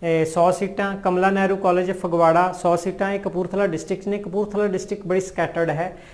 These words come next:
ਸੋ ਇਸ ਤੇ area ਫਗਵਾੜਾ ਤੇ ਉਹਨੂੰ ਦੇਖ ਲੈਣਾ ਚਾਹੀਦਾ ਹੈ। ਡੀ ਐਨ College, ਅਹ, of Education for Women, ਅਹ, ਡੀ ਐਨ College for ਸ਼ਹੀਦ ਭਗਤ ਸਿੰਘ ਨਗਰ,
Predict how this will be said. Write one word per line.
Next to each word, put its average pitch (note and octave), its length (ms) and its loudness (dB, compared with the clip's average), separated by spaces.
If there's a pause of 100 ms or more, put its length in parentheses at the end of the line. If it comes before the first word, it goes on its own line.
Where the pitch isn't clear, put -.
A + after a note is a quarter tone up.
(120)
ਸੋ G3 280 2
ਇਸ G3 80 2
ਤੇ G3 360 2
area F3+ 220 4
ਫਗਵਾੜਾ E3+ 440 2
ਤੇ F3 120 -2
ਉਹਨੂੰ F3 160 -2
ਦੇਖ D3+ 200 0
ਲੈਣਾ D#3 180 -2
ਚਾਹੀਦਾ E3 300 -2
ਹੈ। F3+ 120 -2
ਡੀ F3 300 2
ਐਨ G#3 180 4
College, F#3+ 380 2
ਅਹ, E3+ 1080 0
of F3+ 220 0
Education F#3 320 -2
for G3 200 0
Women, G3 500 -2 (260)
ਅਹ, E3+ 640 2 (2500)
ਡੀ D#3+ 160 0
ਐਨ F#3+ 100 0
College F3+ 380 0
for F#3+ 100 -2 (520)
ਸ਼ਹੀਦ F#3+ 520 0
ਭਗਤ E3+ 260 6
ਸਿੰਘ G#3 220 0
ਨਗਰ, D3+ 260 2